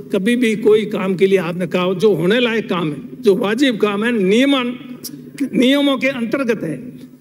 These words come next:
कानून के अंतर्गत है, कोर्ट के निर्णयों के अंतर्गत है, उसको तो मैं करने के लिए तैयार हूं। जो नियमों के अंतर्गत नहीं, कानून के अंतर्गत नहीं, कोर्ट के निर्णयों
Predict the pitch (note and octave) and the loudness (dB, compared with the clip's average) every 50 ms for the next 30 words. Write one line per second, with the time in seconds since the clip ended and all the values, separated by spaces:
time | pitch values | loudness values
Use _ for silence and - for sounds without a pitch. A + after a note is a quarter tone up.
0 | _ - G#3 A3 B3 C4+ C#4+ C#4+ C4+ B3 C4 A#3+ A#3 A#3 A3+ A#3 A3+ F#3+ G3+ F3+ | _ -4 -2 2 2 4 4 4 4 2 0 0 0 0 0 0 2 2 0 0
1 | - F#3 D3+ D3 - - - - - - - _ _ _ - - - - - - | 0 -4 -6 -6 -8 -14 -16 -20 -20 -20 -20 _ _ _ -18 -14 -14 -14 -16 -14
2 | - - - - - - - - B3 A#3+ B3+ C4 B3 A3 C4 A#3+ G#3 G#3+ A3+ C4 | -14 -16 -16 -16 -20 -14 -4 2 2 4 4 2 0 -2 -2 0 2 2 4 4
3 | C#4+ D4 D4 C#4 G#3 A#3+ A#3 G#3+ G#3 - A#3+ A3 G3 G3 - E3+ D#3+ - - - | 4 2 2 0 0 -2 -2 -2 -2 0 0 2 0 0 0 -2 -4 -4 -8 -14
4 | - - - - A#3 - - D#4+ C#4+ A#3+ A#3 A3+ G#3+ - G3+ G3 G3+ G3+ F#3 F#3+ | -18 -6 -2 -2 -2 2 2 2 2 2 0 -2 -2 0 0 0 0 2 2 2
5 | F#3+ F3+ F3 F#3 F#3+ G3 F3+ F3 - - - - - - - - B3+ G3+ A3 B3+ | 2 2 0 0 0 0 -2 -4 -6 -10 -12 -12 -14 -12 -10 -8 2 2 2 2
6 | D4+ C#4 C4 E4+ - B3+ F#3+ F#3+ G#3 A#3+ C4+ C4+ C4+ B3 A3 A#3+ A#3 A3+ G#3 B3 | 2 -2 -6 -6 -6 -2 0 2 4 4 4 2 2 0 0 0 -2 0 0 0
7 | A#3+ A3+ A#3 A3 A#3 A#3 A#3 A#3 A3+ G#3+ A3 A#3 - - - - - - - G3+ | 2 2 0 2 2 2 2 2 0 -2 -6 -8 -10 -12 -14 -16 -16 -6 -4 -4
8 | G#3 - - - - - - - - - G3 G#3+ B3 B3+ C4 A#3+ A3+ A#3+ A#3 A3+ | -4 -4 -6 -12 -14 -16 -18 -10 -6 -2 0 2 2 2 2 2 2 0 0 0
9 | A3+ A#3+ A#3+ A3+ A#3 A3+ G3 G#3+ A3 A3+ A3+ A3+ A3+ A3 A3+ - - - - - | 0 0 0 0 0 0 0 0 2 2 2 0 0 -4 -8 -10 -12 -14 -14 -14
10 | - - - A#3+ - - A#3+ A#3 B3 B3 B3 B3+ A#3+ G#3+ G3+ G#3 A3+ B3 B3+ C4 | -18 -12 -12 -8 -2 2 2 2 2 2 0 0 0 2 2 4 4 4 4 4
11 | C4 C4 B3 | 2 2 0